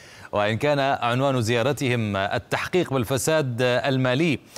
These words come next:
الوفود القضائية القادمة إلى لبنان منها وفد أوروبي وآخر فرنسي، كلاهما سيقابلان القاضي طارق بيطار لإعادة بعث التحقيق من جديد.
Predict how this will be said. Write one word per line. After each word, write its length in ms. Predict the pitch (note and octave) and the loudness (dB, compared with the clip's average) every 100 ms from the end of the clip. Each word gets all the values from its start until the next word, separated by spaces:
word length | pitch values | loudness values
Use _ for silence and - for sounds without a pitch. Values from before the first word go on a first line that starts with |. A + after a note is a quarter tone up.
| - - | -20 -4
الوفود 400 | B2+ C#3 C#3 A3 | 0 2 2 2
القضائية 540 | G#3+ - D#3+ D3+ G3 F#3+ | 2 2 2 2 4 2
القادمة 520 | D#3+ F#3+ F#3 F3 D#3+ | 2 0 0 2 2
إلى 240 | D#3+ D3 | 2 2
لبنان 520 | C3 A#2 B2+ D#3+ F#3 | 2 0 0 2 0
منها 460 | D#3+ D#3 C3+ D3 - | 0 0 2 2 2
وفد 560 | D3 C#3+ B2+ D#3+ A#2+ A2+ | 0 0 0 0 0 0
أوروبي 760 | B2 B2 A#2+ - E3 F#3+ F3+ - - - | 0 2 0 -2 -2 0 -2 -6 -20 -4
وآخر 640 | F#2 F#2+ B2+ D3+ D3 C#3+ - | 0 0 0 0 0 0 -2
فرنسي، 560 | - D#3 D3 B2+ G3 B2 | -2 0 0 0 0 0
كلاهما 720 | D#3 F#3+ E3+ F3+ E3+ F3 - | 0 2 2 2 2 2 -2
سيقابلان 920 | - D3 C#3 - C#3+ B2 C#3 C#3+ G2 | -2 0 0 0 0 2 2 0 0
القاضي 420 | F#2+ A#2 D3+ B2+ | -2 0 0 0
طارق 340 | A#2 C3+ A2 A2+ | 0 0 0 -2
بيطار 380 | A#2 E3+ F3 - - - | -2 0 0 -2 -12 -8
لإعادة 680 | A2+ G#2 G#2+ E3+ D#3+ C#3+ D3 | -2 2 2 2 0 0 -2
بعث 440 | B2 B2+ C#3+ A2 - | -2 0 0 0 -2
التحقيق 880 | C3+ - - A2+ - - D3+ C3 G2 | -4 -4 -4 -4 -6 -2 0 0 -2
من 220 | A2+ A2 | -2 0
جديد. 380 | F#2+ G#2 C3 | 0 0 0